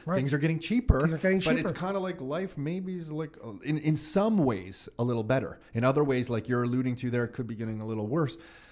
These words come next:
Speaker 2: So yeah, just freaky times
Speaker 1: It
Speaker 2: right
Speaker 1: is,
Speaker 2: now.
Speaker 1: but I agree with you that it's an inflection point. I'm not sure what's gonna happen. Like I said to you, there will be a lot of positives that come from all this technological revolution, but there will also be casualties. There's going to be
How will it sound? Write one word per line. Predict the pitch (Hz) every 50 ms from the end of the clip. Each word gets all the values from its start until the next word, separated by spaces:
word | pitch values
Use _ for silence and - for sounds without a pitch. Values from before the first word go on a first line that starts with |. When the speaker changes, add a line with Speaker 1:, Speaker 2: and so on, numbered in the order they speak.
| - _ -
Speaker 2:
So | - - 123
yeah, | 120 127 147 165 180 160
just | 151 - - 139 - -
freaky | - - - - - 143 160 196 - - 139 123
times | - 110 131 156 170 143 107 101
Speaker 1:
It | 160
Speaker 2:
right | 180 196
Speaker 1:
is, | 190 - 104
Speaker 2:
now. | 98 85 82 - - -
Speaker 1:
but | 175 175
I | 175
agree | 180 156 175 180 190
with | 185 185
you | 190 180
that | 170 165
it's | 160 147 - -
an | 160
inflection | 156 151 131 - 139 139 - - 165 135
point. | - 131 131 131 - - - - - - - - -
I'm | 175
not | 180 185 175 180
sure | - - - 175 175
what's | 160 151 156 147
gonna | - 156 143 135
happen. | 127 151 147 139 - 147 123 - - - - - - _ _ _ _ _ _ _ _ -
Like | 170 170 -
I | 175
said | 160 - 175 147
to | 151
you, | 147 139
there | 147 156
will | 156 151
be | 139 170 160 160 160 139 -
a | - 156
lot | 156 151 160 175
of | 175 170
positives | - - 156 147 180 175 175 170 170 160
that | 175
come | 165 - 170 170 165
from | - 175 170 165
all | 165
this | 160 175 160
technological | - - - 160 - 170 160 156 165 147 165 - - 160
revolution, | 156 160 160 147 165 156 165 160 - - 185 190 202 - - - _ _ _ _ _ _ _ -
but | 175 165
there | 175 160
will | 156 156 156
also | - 151 156 160 160 - - 185 170
be | 147 165 156 156 156 151 139 - - - _ _ _ _ -
casualties. | - 170 165 175 160 165 180 175 - 180 190 208 233 226 - - - _ _ -
There's | - 180 160 139
going | - 170 160 156
to | 151
be | 147 143 156 151 147 143